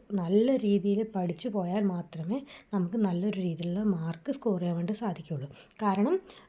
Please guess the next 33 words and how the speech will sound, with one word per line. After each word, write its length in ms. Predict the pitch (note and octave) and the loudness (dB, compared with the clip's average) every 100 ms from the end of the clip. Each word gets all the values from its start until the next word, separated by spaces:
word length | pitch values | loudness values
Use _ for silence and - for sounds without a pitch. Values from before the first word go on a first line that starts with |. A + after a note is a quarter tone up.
| - | -2
എസ് 160 | B3+ G#3 | 0 2
സി 60 | |
ആർ 80 | A#3+ | 2
ടി 60 | A#3+ | 2
ടെക്സ്റ്റ് 320 | C4 G#3 - | 0 -2 0
ബുക്കിലുള്ള 380 | G#3 G#3 A3 A#3+ | -2 0 2 2
സെൻറ്റൻസുകൾ 680 | - G#3 E3+ F3 F3 A3 A#3 | 0 -2 0 0 0 0 0
അതുപോലെ 800 | F3 - D4 - G#3 G3 A3+ C4 | -4 -2 -4 2 2 4 4 4
തന്നെ 220 | G#3 G#3+ | 4 4
പരീക്ഷയ്ക്ക് 580 | G#3+ F#3 F#3 G#3 G3+ A#3+ | 2 0 0 -2 -8 -4
ചോദ്യങ്ങളായിട്ട് 600 | G3 F3 F3+ F3+ F3+ A3 | -2 0 0 0 0 0
വരാറുണ്ട്. 680 | G3+ F3 E3 D#3+ E3 C4+ C4+ - - | 0 0 -4 -4 0 -2 -2 -18 -8
അതുകൊണ്ട് 320 | A#3+ B3+ B3+ A#3+ | 0 2 4 2
തന്നെ 200 | G#3+ B3+ | 2 4
നമ്മൾ 180 | G#3 G3+ | 4 2
പഠിക്കുന്ന 340 | G3+ E3+ G#3 A#3 | 0 -2 0 -2
സമയത്ത് 500 | A3 F#3 E3+ E3 C4 C4 | 0 -2 -2 -4 -4 0
തീർച്ചയായിട്ടും 640 | G3+ C4 B3+ F3+ E3 G3+ | 0 0 0 -2 0 -2
എസ് 140 | E3 | -2
സി 60 | - | -4
ആർ 120 | G3+ | -4
ടിക്ക് 220 | D3 F3+ | -4 -2
നല്ല 240 | G#3 F3+ G#3+ | 0 2 2
പ്രാധാന്യം 520 | A#3+ D#3+ C#3+ F#3 F#3 | 0 -4 -4 -2 -2
നൽകിക്കൊണ്ടും 640 | F3 D#3 - E3+ D#3 C#4 - - - - | -2 -6 -10 -4 0 0 0 -12 -4 2
കറണ്ട് 280 | G3+ G#3+ B3 | 4 4 2
അഫയേഴ്സിന് 460 | - G#3 G3+ G#3+ | 4 4 4 2
നല്ല 200 | F#3+ F#3+ | 4 2
പ്രാധാന്യം 420 | A#3 F#3+ F3+ E3+ | 2 0 0 0
നൽകിക്കൊണ്ടും 440 | F3+ E3 D#3+ E3 F3 | 0 -2 -4 -2 -2
പഠിക്കുകയാണെങ്കിൽ 840 | F3+ D#3 - G#3+ F#3 D3 D3+ A3 C#4 - - _ | -2 -6 -2 0 0 0 0 0 0 -6 -20 _
നിങ്ങൾക്കും 520 | F#3+ F3 F#3 F3+ D#4+ - - - | 0 2 2 2 0 0 -6 -2
അടുത്ത 460 | E3+ D3+ - D#4 | 0 0 -2 0